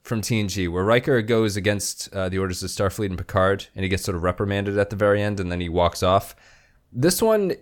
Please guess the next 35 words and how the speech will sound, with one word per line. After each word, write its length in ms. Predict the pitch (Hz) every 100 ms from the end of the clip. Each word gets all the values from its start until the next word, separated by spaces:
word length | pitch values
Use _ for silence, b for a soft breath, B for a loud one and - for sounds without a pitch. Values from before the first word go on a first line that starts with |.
| -
is 180 | 147 127
kind 260 | - 180
of 80 | 208
the 60 | 156
same 240 | 135 117
thing 180 | 110 117
that 120 | 113
happens 340 | 123 123 139 123
to 120 | 123
<coughs> 20 |
O'Brien, 380 | 95 113 120 107
except 300 | 98 123 107
it's 160 | 104
much 240 | 120 123 -
more 180 | 127 107
interested 560 | 110 120 - 110 98
in 560 | 92 98 98 95 92 - _ _ _ _ _ _ _ -
what 520 | 117 110 123 123 -
kind 240 | 127 113
of 160 | 104 90
sacrifice 640 | - 101 - 101 95 90
O'Brien 320 | 90 92 87
has 220 | 85 80 - -
made, 480 | 101 104 98 85 90
even 180 | 92
if 120 | 95 98
it's 160 | 92
not 180 | 95 87
really 260 | 95 92 78
a 40 |
sacrifice. 680 | - 87 82 78 78 71 -
It's 160 | -
more 220 | 98 92
that, 240 | 87 82 - b b b b _
um, 460 | 92 90 85 80